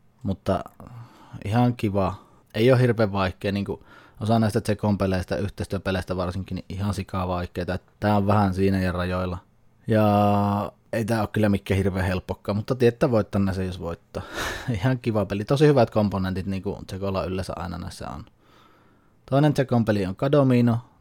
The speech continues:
Todella kivan näköinen, paksut laatat. Tää on niinku domino,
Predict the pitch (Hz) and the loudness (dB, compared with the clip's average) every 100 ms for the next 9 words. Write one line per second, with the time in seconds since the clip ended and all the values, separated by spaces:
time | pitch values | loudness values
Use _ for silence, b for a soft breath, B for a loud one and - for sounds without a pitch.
0 | _ 120 120 113 107 - 107 107 101 98 | _ 2 4 6 2 0 -2 0 2 0
1 | 92 98 95 92 - 113 107 - - 101 | 0 -2 -2 -4 -4 0 0 -2 -4 -2
2 | 98 95 92 - _ _ 107 107 107 104 | 0 -2 -6 -12 _ _ -2 0 2 0
3 | 101 110 143 151 131 117 104 | -4 0 2 4 4 4 2